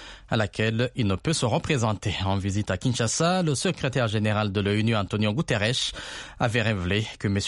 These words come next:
Kabila allait annoncer une série de décisions importantes. Toujours en R D C, onze personnes sont mortes et quinze portées disparues après le naufrage d'une embarcation motorisée sur le fleuve Congo.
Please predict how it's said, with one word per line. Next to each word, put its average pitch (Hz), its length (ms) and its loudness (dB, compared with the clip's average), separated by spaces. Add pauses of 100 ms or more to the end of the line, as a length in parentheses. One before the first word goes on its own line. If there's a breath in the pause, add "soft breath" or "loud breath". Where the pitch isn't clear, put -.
Kabila 95 540 0
allait 107 220 2
annoncer 87 600 0
une 117 160 0
série 117 320 0
de 120 160 0
décisions 120 400 0
importantes. 113 720 -2 (640 loud breath)
Toujours 113 420 2
en 104 120 2
R 104 140 0
D 107 120 0
C, 143 220 0
onze 123 220 0
personnes 131 480 0
sont 117 160 0
mortes 110 340 0
et 104 60 2
quinze 104 520 0
portées 135 280 0
disparues 117 540 0
après 117 280 0
le 107 120 2
naufrage 104 500 0
d'une 101 160 2
embarcation 98 640 0
motorisée 120 580 2
sur 110 220 0
le 98 80 2
fleuve 104 380 -2
Congo. 107 340 0